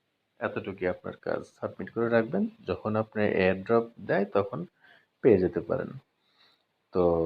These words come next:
অবশ্যই এখানে ইস-, ইনভেস্ট করা যাবে না, শুধু নলেজটা শেয়ার করার জন্য এই ভিডিওটা তৈরি করা, যে হয়তোবা ট্রেজার এনএফটি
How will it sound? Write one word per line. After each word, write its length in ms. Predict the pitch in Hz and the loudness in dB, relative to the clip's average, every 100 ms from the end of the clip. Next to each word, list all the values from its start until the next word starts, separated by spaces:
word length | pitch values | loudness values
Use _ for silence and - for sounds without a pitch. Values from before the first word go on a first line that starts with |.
| 82 85 - | 0 -2 -2
অবশ্যই 540 | 104 113 - 131 127 127 - | 0 0 0 0 2 -2 -6
এখানে 360 | 107 110 110 110 110 | -8 -6 -2 0 0
ইস-, 240 | 107 - _ - | -4 -8 _ -6
ইনভেস্ট 340 | 110 107 98 | 0 2 2
করা 200 | - 101 | 8 8
যাবে 240 | 98 85 87 | 10 6 2
না, 120 | 165 247 - | 0 0 2
শুধু 160 | 98 | 4
নলেজটা 680 | 101 98 98 104 101 - 104 98 | 6 6 6 4 0 -4 -2 -2
শেয়ার 260 | - 98 95 | 2 0 2
করার 280 | 92 92 90 | 0 -2 0
জন্য 240 | 90 87 87 | -2 -6 -6
এই 200 | 90 87 | -6 -6
ভিডিওটা 440 | 87 85 87 - | -8 -4 -2 -2
তৈরি 280 | - 90 87 | -2 0 0
করা, 220 | 87 87 156 _ _ _ _ _ _ | -2 -6 -10 _ _ _ _ _ _
যে 200 | 87 87 82 80 - - _ _ _ _ _ _ _ _ - | 0 4 4 0 -4 -14 _ _ _ _ _ _ _ _ -4
হয়তোবা 460 | 110 107 110 101 98 | 4 6 6 6 6
ট্রেজার 400 | - 117 107 104 | 6 4 6 6
এনএফটি 480 | 98 98 - - | 4 0 -4 0